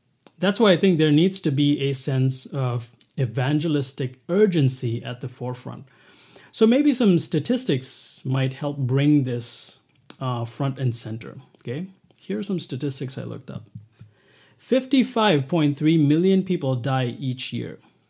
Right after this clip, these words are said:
One hundred and fifty-one thousand six hundred people die each day. Six thousand three hundred and sixteen people die each hour.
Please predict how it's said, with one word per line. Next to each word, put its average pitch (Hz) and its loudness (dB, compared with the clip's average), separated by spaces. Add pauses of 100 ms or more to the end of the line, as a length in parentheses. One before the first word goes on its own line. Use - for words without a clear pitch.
(1000)
One 175 4
hundred 202 4
and 185 4
fifty-one 160 0
thousand 123 0
six - -6
hundred 202 0
people 123 -4
die 123 -4 (220)
each 117 -8
day. 139 -2 (800)
Six - -2
thousand 196 4
three 196 4
hundred 165 -2
and 135 2
sixteen 220 0
people 139 -4 (440)
die 120 -6
each 131 -6
hour. 151 -4